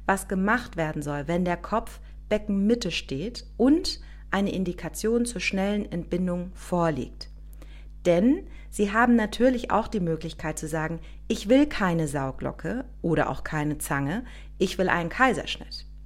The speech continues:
Diese Option haben sie immer. Es sei denn, der Kopf ist schon Beckenboden. Das heißt,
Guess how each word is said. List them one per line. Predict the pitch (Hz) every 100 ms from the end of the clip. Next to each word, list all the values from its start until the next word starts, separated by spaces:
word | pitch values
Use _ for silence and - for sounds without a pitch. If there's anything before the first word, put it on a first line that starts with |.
| - - - - - -
Diese | 226 247
Option | 214 214 - 202 196 202 190
haben | 180 180
sie | 165 170
immer. | 151 160 156 - - - - - -
Es | 175 -
sei | 147 151
denn, | 165 190
der | 220 180
Kopf | - -
ist | 180
schon | - 185
Beckenboden. | 170 175 170 143 170 156 127 - - - -
Das | 147 -
heißt, | 151 196 -